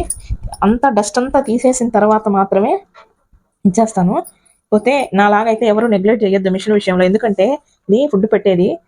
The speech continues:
So దీన్ని మనము కేర్‌లెస్ చేసుకోకూడదు. కాబట్టి దీన్ని మంత్లీ అన్నా, at least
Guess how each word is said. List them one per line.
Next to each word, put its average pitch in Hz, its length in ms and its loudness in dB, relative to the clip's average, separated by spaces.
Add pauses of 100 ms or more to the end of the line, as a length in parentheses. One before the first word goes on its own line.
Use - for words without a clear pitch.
(200)
So 233 60 4 (100)
దీన్ని 202 260 2 (240)
మనము 202 200 2 (120)
కేర్‌లెస్ 226 360 0
చేసుకోకూడదు. 196 560 0 (640)
కాబట్టి 202 280 0 (100)
దీన్ని 208 240 2
మంత్లీ 240 320 0 (100)
అన్నా, 214 180 -2 (280)
at 190 140 -6
least 254 240 0